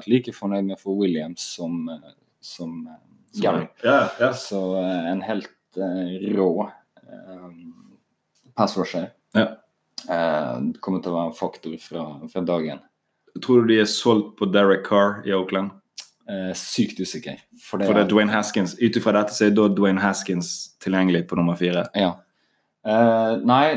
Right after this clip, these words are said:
Speaker 1: det er litt vanskelig å så spå den her, for,
Speaker 2: Mhm.
Speaker 1: eh, det er mange som, eh, mener at Gruden har lyst til å drafte sin egen quarterback
Speaker 2: Ja.
Speaker 1: og forme han.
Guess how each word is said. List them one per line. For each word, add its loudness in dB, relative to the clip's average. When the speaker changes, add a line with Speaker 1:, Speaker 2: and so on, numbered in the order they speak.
Speaker 1:
det 2
er 2
litt -2
vanskelig 0
å -4
så -8
spå -6
den 0
her, 0
for, -4
Speaker 2:
Mhm. 4
Speaker 1:
eh, -2
det -6
er 0
mange 4
som, -6
eh, -8
mener 0
at -4
Gruden -2
har -2
lyst -6
til -10
å -10
drafte -4
sin -6
egen 0
quarterback 0
Speaker 2:
Ja. -6
Speaker 1:
og -4
forme -6
han. -18